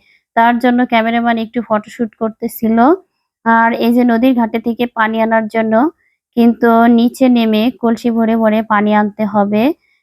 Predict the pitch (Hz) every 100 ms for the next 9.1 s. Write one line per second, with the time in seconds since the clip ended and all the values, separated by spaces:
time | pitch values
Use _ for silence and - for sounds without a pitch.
0 | _ - 220 214 226 220 220 233 240 233
1 | 214 226 226 226 226 _ _ _ _ _
2 | _ - 214 220 214 247 226 220 240 226
3 | 226 226 226 220 214 214 220 220 - 240
4 | 202 208 214 214 214 247 _ _ _ 208
5 | 214 247 233 247 240 214 226 233 233 226
6 | 185 214 - 226 226 233 - 208 208 214
7 | 226 - 208 214 220 220 214 214 214 208
8 | 220 208 214 214 214 214 208 214 208 214
9 | 277